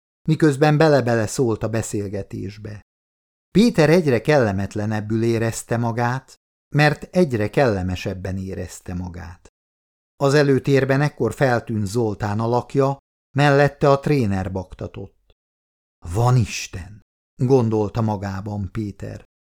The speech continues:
Az asztalhoz értek, és Zoltán egy kis figyelmet kért. Ekkor Kata elvette a kezét, miközben Péterre nézett, és kélyesen megnyalta az alsó ajkát. „Rohadt dög”,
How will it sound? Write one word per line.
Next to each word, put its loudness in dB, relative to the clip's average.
Az 2
asztalhoz 0
értek, -2
és 0
Zoltán 4
egy 0
kis -6
figyelmet -4
kért. -14
Ekkor 2
Kata 4
elvette 2
a -4
kezét, -4
miközben 4
Péterre 0
nézett, -2
és 2
kélyesen 0
megnyalta -2
az -6
alsó -10
ajkát. -18
„Rohadt -8
dög”, -20